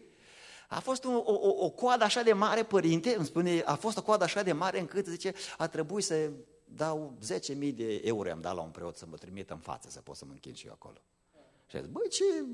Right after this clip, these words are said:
rai, o, fain aveți voi, voi plătiți ciubuc și intrați în el, n-aveți treabă."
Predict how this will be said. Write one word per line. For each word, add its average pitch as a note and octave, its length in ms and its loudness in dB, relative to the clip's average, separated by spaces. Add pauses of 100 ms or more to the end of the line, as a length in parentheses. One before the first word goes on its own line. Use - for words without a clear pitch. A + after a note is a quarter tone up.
(260)
rai, F#3+ 520 2
o, E3 120 -2 (260)
fain E3+ 320 4
aveți C3 280 4
voi, G2+ 200 0
voi F#2+ 140 -2
plătiți - 600 0
ciubuc E3+ 360 0
și - 120 2
intrați B3+ 340 6
în B3+ 140 6
el, G#3 100 12
n-aveți F3 300 6
treabă." - 380 -2